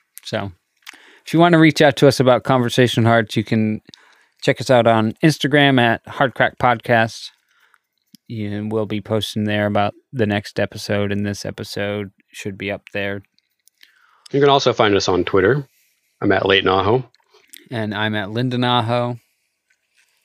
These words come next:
Speaker 1: And, uh, that's it.
Speaker 2: Oh, you know what you should do?
Speaker 1: What's that?
Speaker 2: You should send me some Pez dispensers of your choice.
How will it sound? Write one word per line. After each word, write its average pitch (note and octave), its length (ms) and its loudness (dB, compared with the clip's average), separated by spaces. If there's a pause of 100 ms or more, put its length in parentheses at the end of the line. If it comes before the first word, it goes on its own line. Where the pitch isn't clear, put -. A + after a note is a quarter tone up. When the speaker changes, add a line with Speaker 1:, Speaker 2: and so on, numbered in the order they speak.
(300)
Speaker 1:
And, G2+ 220 -8
uh, G2+ 260 -4 (340)
that's A#2 240 0
it. A#3 160 0 (1300)
Speaker 2:
Oh, B2+ 240 2 (560)
you A#2 80 0
know C3 100 4
what G#2+ 80 2
you A#2 140 4
should F2+ 240 0
do? F#2 260 0 (320)
Speaker 1:
What's G#2 280 -6
that? F#2 220 -4 (320)
Speaker 2:
You A#3 300 4
should A#2 240 -2
send G#2 380 2
me F#2+ 340 2 (1040)
some F#2+ 340 0 (840)
Pez B2+ 400 0
dispensers G#2+ 920 2 (840)
of A2+ 180 0
your A3 360 2
choice. B2+ 720 0